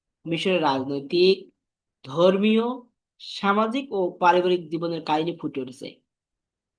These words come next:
কারুশিল্পেও প্রাচীন মিশরীয় শিল্পীরা অসাধারণ দক্ষতা অর্জন করেছিলেন। আসবাবপত্র, মৃৎপাত্র, সোনা, রূপা, মূল্যবান পাথর, খচিত তৈজসপত্র,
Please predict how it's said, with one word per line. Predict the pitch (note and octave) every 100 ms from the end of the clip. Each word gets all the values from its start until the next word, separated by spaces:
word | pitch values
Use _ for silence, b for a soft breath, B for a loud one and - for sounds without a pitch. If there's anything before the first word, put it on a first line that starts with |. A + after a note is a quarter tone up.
| _ _ _ _ _ _ _ _ _ _ _ _
কারুশিল্পেও | G3+ G#3+ C#4 C#4 D#4 C#4 C#4 A#3 A#3
প্রাচীন | A3 G3+ G#3 G3+
মিশরীয় | F#3 G3+ B3 B3
শিল্পীরা | B3 G#3 F#3 E3 C#3+
অসাধারণ | C#3 D3 - G3+ G#3 G3 D#3
দক্ষতা | C#3+ - D3 C#3+
অর্জন | C3+ B2+ A#2+
করেছিলেন। | A2+ A#2 G2 - _ _ _ _ _ _
আসবাবপত্র, | A#2 C#3+ D3+ D#3+ E3 D#3+ D#3+ D3+ D3+ - _ B2+
মৃৎপাত্র, | D3 C#3+ D3 C#3+ - C#3+ C#3 B2+ - _ _
সোনা, | - D#3 C#3+ C#3 C3 B2+
রূপা, | C#3+ D3+ D3 C#3 B2+ B2 - _ _ -
মূল্যবান | D#3+ F3+ F#3+ F#3 F#3+ F#3
পাথর, | F3 F#3 - F#3+ C3+ E2+ - _ _ _ _
খচিত | - D#3 D#3
তৈজসপত্র, | C#3+ D3 D3 - C#3+ - C#3+ C#3+